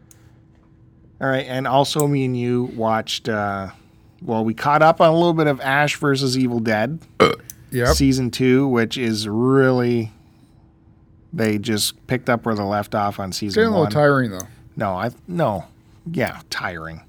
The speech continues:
Speaker 2: Well, it's the same thing every time, man.
Speaker 1: No, it is not the same thing every time.
Speaker 2: The guy is retarded. He screws up something, and, uh, they have to go chasing after the book again or after this or
Speaker 1: Yeah,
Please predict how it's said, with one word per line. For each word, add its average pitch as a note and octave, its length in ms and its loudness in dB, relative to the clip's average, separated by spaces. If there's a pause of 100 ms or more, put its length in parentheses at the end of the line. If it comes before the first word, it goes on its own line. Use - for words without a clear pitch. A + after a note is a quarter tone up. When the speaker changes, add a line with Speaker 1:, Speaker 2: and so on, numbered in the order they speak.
(220)
Speaker 2:
Well, F#3+ 160 -2
it's - 160 -6
the - 60 -6
same F#3+ 220 -2
thing F#3+ 220 -2
every A#2+ 240 -4
time, F#2+ 280 -12
man. C3+ 240 -8
Speaker 1:
No, G#3 280 2
it G#3 80 0
is F#3+ 180 2
not F#3 240 -2
the - 60 -8
same F#3+ 260 -2
thing F3+ 280 -2
every E3+ 240 0
time. F#3 560 -2
Speaker 2:
The D3 60 4
guy D3 200 6
is D3+ 180 4
retarded. C3 600 0 (180)
He C3 60 -10
screws C#3 420 0
up C3+ 180 0
something, C3 560 -4 (280)
and, C#3 400 -2
uh, C#3+ 420 0
they C#3+ 100 -2
have C#3 140 0
to - 80 -10
go D3+ 80 0
chasing D#3 360 0
after D3+ 280 -4
the D3 80 -2
book E3+ 280 -4
again A#2 280 -2
or G#2+ 240 -4
after B2+ 300 -2
this - 520 -6
or - 100 -10
Speaker 1:
Yeah, D3+ 360 0